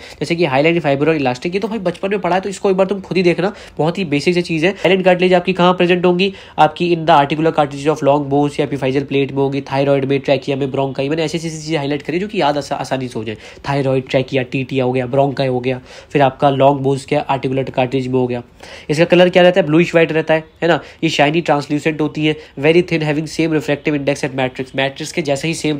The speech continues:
रिफ्रैक्टिव इंडेक्स होता है, इसका याद रखना, ठीक है। फ्लेक्सिबल होती है, per-, पेरिकॉन्ड्रियम इसमें प्रेजेंट होता है, सेल्स इसमें मैक्सिमम होते हैं।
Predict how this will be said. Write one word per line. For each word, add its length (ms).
रिफ्रैक्टिव 480
इंडेक्स 260
होता 160
है, 40
इसका 160
याद 180
रखना, 260
ठीक 140
है। 100
फ्लेक्सिबल 440
होती 280
है, 140
per-, 140
पेरिकॉन्ड्रियम 500
इसमें 180
प्रेजेंट 300
होता 200
है, 160
सेल्स 320
इसमें 220
मैक्सिमम 380
होते 240
हैं। 80